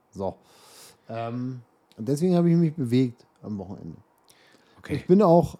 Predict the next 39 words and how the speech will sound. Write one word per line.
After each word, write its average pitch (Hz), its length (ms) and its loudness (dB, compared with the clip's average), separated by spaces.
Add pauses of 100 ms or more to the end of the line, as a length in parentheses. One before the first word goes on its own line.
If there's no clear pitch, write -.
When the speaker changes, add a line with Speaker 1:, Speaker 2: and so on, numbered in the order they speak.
(100)
Speaker 1:
äh, 135 340 0
das 139 220 -4
war 139 180 2
S-, 117 320 -6
Sonntag, 120 500 -4
genau. 147 300 -2
Und 110 100 -4
dann 113 120 -4
bin 165 80 0
ich 170 100 -2
auch 143 100 -2
noch 127 260 -2
Sonntagabend, 120 1160 -6 (1400)
bin 135 80 -2
ich 117 80 -6
ja 135 120 0
auch 113 160 -6
noch 143 120 -4
mal 160 220 -2
zur 165 180 -4
Packstation 190 500 -4
gelaufen 104 380 0
mit 113 160 -2
so 120 80 -2
einem 120 100 0
sieben 123 300 -2
Kilo 190 240 0
Paket 113 520 -4 (220)
am 113 180 -2
Speaker 2:
Oh. - 20 -4
Speaker 1:
Arm. 98 360 -2 (280)
Speaker 2:
Oh. 95 60 -16 (560)
Speaker 1:
Und 123 60 -2
damit 123 200 0
mein 117 180 2
Speaker 2:
Am 139 120 6
Speaker 1:
Jungs 123 100 0
Speaker 2:
Arm 135 140 6
Speaker 1:
nicht 127 80 0